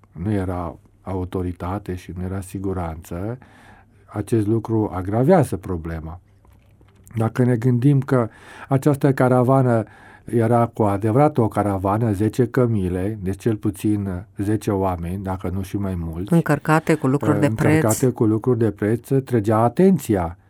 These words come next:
Speaker 1: unor oameni care puteau să-i prade. Și toată această călătorie a avut un anumit risc.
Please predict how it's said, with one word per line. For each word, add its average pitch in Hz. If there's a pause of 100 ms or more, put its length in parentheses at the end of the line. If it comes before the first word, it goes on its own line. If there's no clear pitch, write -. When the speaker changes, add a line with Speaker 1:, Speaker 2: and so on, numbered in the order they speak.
(260)
Speaker 1:
unor 95
oameni 117
care 92
puteau 90
să-i 90
prade. 120 (560)
Și 107 (280)
toată 143
această 110 (200)
călătorie 135 (500)
a 110
avut 107
un 127
anumit 123
risc. 160